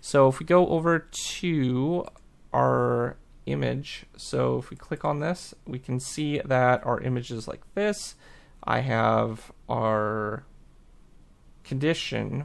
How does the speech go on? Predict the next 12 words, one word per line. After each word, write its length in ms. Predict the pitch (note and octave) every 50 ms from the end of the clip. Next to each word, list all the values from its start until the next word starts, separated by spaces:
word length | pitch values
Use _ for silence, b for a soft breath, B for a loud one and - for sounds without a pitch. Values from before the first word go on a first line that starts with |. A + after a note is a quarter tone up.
| D#3
which 240 | - A#2 - - -
is 420 | - A#2+ B2 A#2 A2+ A2+ A#2 A#2 -
basically 540 | - - A#2+ A#2+ - - C3+ C#3 B2 A#2
the 160 | A2+ A2 - A2
thing 260 | - - C3+ C3 B2
that 180 | A#2+ A2+ -
controls 560 | - C3 B2 - - B2 A#2+ A#2 A#2+ A2+ - -
if 240 | - A#2+ A#2+ - -
it's 260 | A#2+ A2+ - - - - -
displayed 520 | - A2 A2 - - - C#3 C#3 D#3 E3
or 100 | F#3+ F#3
not, 320 | F3 F3+ F#3+ G3 G3 -